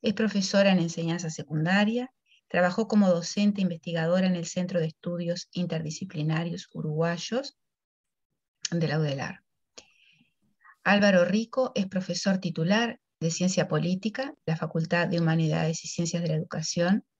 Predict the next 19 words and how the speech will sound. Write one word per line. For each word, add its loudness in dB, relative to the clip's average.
de 0
la 0
Universidad 0
de 0
la -4
República. -2
Es 4
exdecano 4
de -2
esta -2
casa, -2
de -10
la -4
facultad, 0
desde 0
el 0
dos 0
mil -2
diez 0